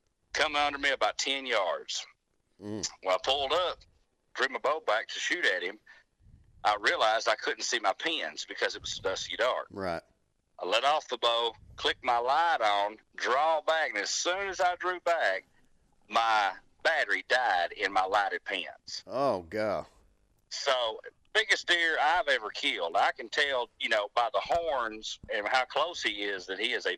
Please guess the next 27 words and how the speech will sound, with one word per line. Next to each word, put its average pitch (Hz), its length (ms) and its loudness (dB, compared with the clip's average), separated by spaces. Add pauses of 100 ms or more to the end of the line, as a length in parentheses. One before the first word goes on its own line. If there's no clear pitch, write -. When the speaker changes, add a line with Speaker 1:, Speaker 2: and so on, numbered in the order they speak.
Speaker 1:
big, 123 320 -2
wide 113 440 0 (120)
buck. 110 300 -2 (220)
Speaker 2:
Right. 90 240 -4 (840)
Speaker 1:
So, 156 420 0 (800)
I 107 120 2 (340)
draw 175 360 2
back 175 220 2
and 117 160 -6
hold 190 320 0
him, 185 140 -8 (160)
and 127 100 -2
I'm 120 240 4
looking 170 380 -4
around 160 360 0
the 143 60 -4
sight, 156 580 0 (220)
and 120 480 0 (300)
I 110 120 4
said, - 300 -6
"Well, 123 240 2 (140)
I 104 120 -2
think 139 300 -2
I'm 127 100 -2
right, 127 280 2
right 117 240 4
there." 95 240 -2